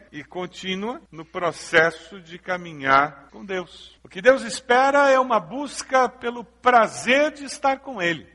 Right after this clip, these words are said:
e não uma busca utilitária, em que eu tenho uma lista de pedidos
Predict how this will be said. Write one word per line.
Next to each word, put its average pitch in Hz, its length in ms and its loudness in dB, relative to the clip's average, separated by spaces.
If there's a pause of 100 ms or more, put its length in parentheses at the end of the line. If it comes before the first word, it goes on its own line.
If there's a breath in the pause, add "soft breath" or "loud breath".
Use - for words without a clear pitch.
(100)
e - 120 -20
não 160 160 -10
uma 185 180 -4
busca 165 420 -14
utilitária, 131 720 0 (280)
em 120 120 -20
que - 140 -16
eu 156 80 -10
tenho 170 300 -14
uma 175 160 -2
lista 160 580 -8
de 131 140 -16
pedidos 185 880 -14